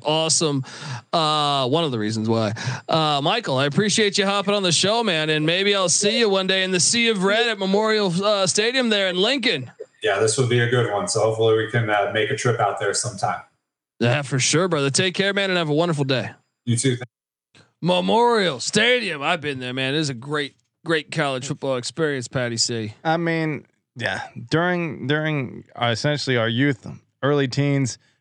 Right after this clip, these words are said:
Speaker 3: Nebraska.
Speaker 1: Fucking dominant.
Speaker 3: So nasty.
Speaker 1: Fucking dominant, man. And I
Speaker 3: What,
Speaker 1: say
Speaker 3: three
Speaker 1: that
Speaker 3: national championships in four years?
Speaker 1: I actually believe, I mean, I think ninety-five Colorado put the, the most players in the N F L at the time,
Speaker 3: Yeah.
Speaker 1: right?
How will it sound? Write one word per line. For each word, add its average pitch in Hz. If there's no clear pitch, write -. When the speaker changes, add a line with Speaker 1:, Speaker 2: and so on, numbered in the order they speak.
Speaker 3:
Nebraska. 135
Speaker 1:
Fucking 139
dominant. 120
Speaker 3:
So -
nasty. 151
Speaker 1:
Fucking 123
dominant, 135
man. 98
And 131
I 156
Speaker 3:
What, 131
Speaker 1:
say -
Speaker 3:
three 175
Speaker 1:
that -
Speaker 3:
national 208
championships 165
in 143
four 170
years? 160
Speaker 1:
I 165
actually 185
believe, 151
I 135
mean, 135
I 123
think 151
ninety-five 135
Colorado 101
put 123
the, 107
the 120
most 127
players 120
in 107
the 107
N 107
F 107
L 98
at 85
the -
time, 82
Speaker 3:
Yeah. 98
Speaker 1:
right? 131